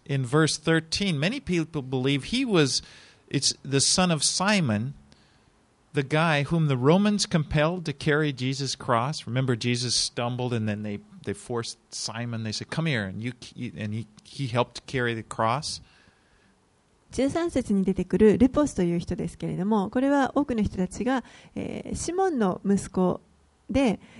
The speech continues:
Speaker 2: えー、覚えているでしょうか？あの、イエスが、えー、十字架を背負って、あの、カルバリーの丘に行く途中で、ローマ兵が、えー、無理やりこのシモンという人にその十字架を負わせましたけれども、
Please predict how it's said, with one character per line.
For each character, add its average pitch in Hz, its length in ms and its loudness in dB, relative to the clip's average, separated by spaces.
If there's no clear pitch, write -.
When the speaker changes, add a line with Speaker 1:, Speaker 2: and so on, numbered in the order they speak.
Speaker 2:
え - 600 -4
ー、 - 240 -18
覚 226 160 6
え - 20 6
て 202 80 4
い 190 40 4
る 180 60 -2
で 180 120 0
し 175 100 -2
ょ 180 40 0
う - 20 0
か？ - 240 -4
あ 170 140 -2
の、 170 480 -4
イ 247 100 0
エ 277 80 2
ス 233 160 -4
が、 247 300 0
え - 240 -16
ー、 50 60 -20
十 254 240 12
字 254 100 2
架 254 160 4
を 254 60 4
背 262 180 4
負 269 80 6
っ 269 40 0
て、 - 380 -4
あ 185 160 4
の、 175 180 6
カ 190 140 2
ル 185 60 4
バ 175 120 0
リ 160 100 -2
ー 160 60 -2
の 165 240 -8
丘 185 220 -4
に 185 260 -4
行 196 140 -2
く 214 160 2
途 214 160 4
中 226 300 2
で、 294 200 -2
ロ 226 140 8
ー - 20 6
マ 233 140 4
兵 190 240 0
が、 233 260 -2
え 180 120 -4
ー、 - 20 -4
無 196 100 2
理 240 100 0
や 269 100 4
り 269 100 -2
こ 254 80 0
の 254 100 0
シ 254 140 -4
モ 226 140 2
ン 175 80 -2
と - 80 -4
い 170 80 0
う - 20 0
人 208 220 -2
に 185 180 -6
そ 185 120 -2
の 175 100 0
十 196 160 4
字 208 100 0
架 196 180 -2
を 170 100 0
負 190 40 2
わ 226 140 2
せ 226 180 0
ま 190 160 0
し 180 60 -8
た 160 100 -6
け 165 140 -8
れ 165 80 -4
ど 185 100 -2
も、 208 180 2